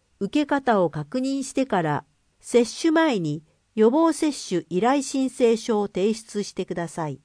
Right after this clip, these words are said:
依頼申請日以降で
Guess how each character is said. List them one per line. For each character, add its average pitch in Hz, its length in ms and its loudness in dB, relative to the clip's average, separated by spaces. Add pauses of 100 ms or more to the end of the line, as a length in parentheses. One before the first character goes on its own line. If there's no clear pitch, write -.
(1300)
依 202 100 0
頼 302 240 4
申 302 280 -4
請 285 280 -2
日 180 240 -6
以 220 120 -6
降 175 280 0
で 147 200 -6